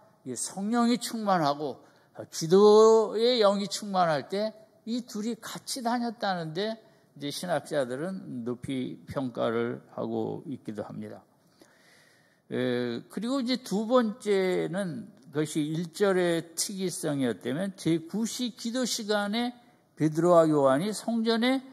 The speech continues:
올라갈세 이때 이제, 예, 일어난 일이거든요. 여러분, 우리들이 교회에 오는 발걸음, 기도에 오는 발걸음, 귀한 발걸음이죠. 하나님께서 그런 발걸음 속에 우리 속에 역사하시기도 하니까요.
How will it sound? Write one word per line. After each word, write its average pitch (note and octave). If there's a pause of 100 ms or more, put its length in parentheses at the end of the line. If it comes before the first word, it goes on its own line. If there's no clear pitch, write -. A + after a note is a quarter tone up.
(160)
올라갈세 D3+ (340)
이때 F3
이제, F#3+
예, D#3+ (200)
일어난 B2+
일이거든요. A2 (380)
여러분, A#3+
우리들이 A#3+
교회에 A3
오는 B3
발걸음, F3+
기도에 A#3
오는 A3+
발걸음, D3+ (440)
귀한 B2+
발걸음이죠. G#2 (140)
하나님께서 B2+ (360)
그런 G#3+
발걸음 G3
속에 D#3+ (280)
우리 B2
속에 A#2 (320)
역사하시기도 G#2+
하니까요. G2